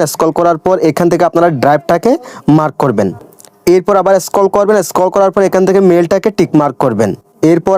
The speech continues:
আবার স্ক্রল করবেন, স্ক্রল করবেন, স্ক্রল করবেন। স্ক্রল করার পর আপনারা যে কাজটি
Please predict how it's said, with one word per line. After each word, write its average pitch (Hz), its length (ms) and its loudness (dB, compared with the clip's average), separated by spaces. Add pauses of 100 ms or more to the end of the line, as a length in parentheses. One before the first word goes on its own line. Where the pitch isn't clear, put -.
(100)
আবার 175 140 0 (140)
স্ক্রল 175 300 -2
করবেন, 185 240 0 (160)
স্ক্রল 170 300 0
করবেন, 180 240 0 (120)
স্ক্রল 165 200 -2 (100)
করবেন। 180 260 0 (640)
স্ক্রল 196 220 -2 (100)
করার 190 200 2 (120)
পর 185 160 2 (200)
আপনারা 180 240 0 (100)
যে 170 100 2 (100)
কাজটি 180 320 -2